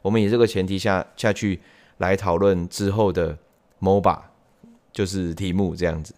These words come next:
那dota、英雄联盟、暴雪英霸、传说对决都在此范畴内这样子。好，那讲到这种，这种控一只英雄的游戏起源到底是什么？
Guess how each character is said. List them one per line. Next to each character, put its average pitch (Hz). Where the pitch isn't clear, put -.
那 117
dota、 120
英 120
雄 107
联 98
盟、 90
暴 104
雪 90
英 95
霸、 92
传 95
说 104
对 101
决 80
都 117
在 113
此 -
范 92
畴 80
内 85
这 80
样 80
子。 -
好， 104
那 170
讲 120
到 147
这 170
种， 98
这 196
种 98
控 160
一 175
只 151
英 151
雄 101
的 104
游 98
戏 120
起 -
源 87
到 101
底 85
是 101
什 -
么？ 50